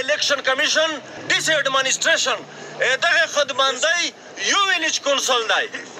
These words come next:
په دا باندې د تیرې دوه میاشتې نه میږ لګیا یي. میږ ډي سي صاحب ته لیټر ورکړ، میږ کیس تیار کړ، دله متعلقه دوتار دی میږ، میږ ریجنل آفیس، میږ لوړلی الیکشن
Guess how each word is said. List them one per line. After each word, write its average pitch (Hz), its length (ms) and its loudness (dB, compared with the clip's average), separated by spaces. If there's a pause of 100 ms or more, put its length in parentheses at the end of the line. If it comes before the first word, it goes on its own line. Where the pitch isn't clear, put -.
(140)
په 254 160 4
دا 320 120 4 (120)
باندې 339 240 2 (100)
د 302 40 4 (120)
تیرې 330 300 2
دوه 277 260 0
میاشتې 311 400 2
نه 269 140 4
میږ 294 120 2 (100)
لګیا 269 300 2 (120)
یي. 339 120 0 (480)
میږ 294 160 2 (100)
ډي 311 160 0
سي 285 120 0
صاحب 285 300 2
ته 277 120 4
لیټر 277 280 2 (100)
ورکړ، 294 380 2 (320)
میږ 269 120 0 (140)
کیس 285 260 2
تیار 269 400 2
کړ، 311 140 4 (500)
دله 320 260 2
متعلقه 311 540 0
دوتار 302 460 2
دی 311 160 0
میږ، 311 160 2 (480)
میږ 311 120 2 (160)
ریجنل 311 460 2
آفیس، 302 420 0
میږ 294 120 2 (100)
لوړلی 302 340 4
الیکشن 285 400 2